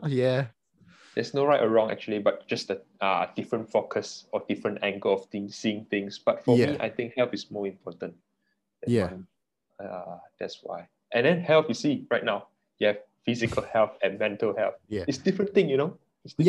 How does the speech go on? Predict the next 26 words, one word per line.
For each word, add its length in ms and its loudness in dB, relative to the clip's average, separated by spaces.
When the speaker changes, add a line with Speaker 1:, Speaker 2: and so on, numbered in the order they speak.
Speaker 2:
different 80 2
Speaker 1:
mental 300 6
Speaker 2:
thing. 60 4
Speaker 1:
health. 240 2
Oh 160 -4
my 260 -4
God, 280 0
like, 260 0
people 220 -2
don't 220 2
really 200 -2
talk 200 -4
Speaker 2:
Yeah. 80 -8
Speaker 1:
about 140 0
mental 240 2
health 300 2
ba-, 180 -2
that 180 -2
much 220 -6
in 140 -2
Asia, 260 0
bro. 120 -8
Mental 300 2
health 180 0
is 140 -6
a 80 -6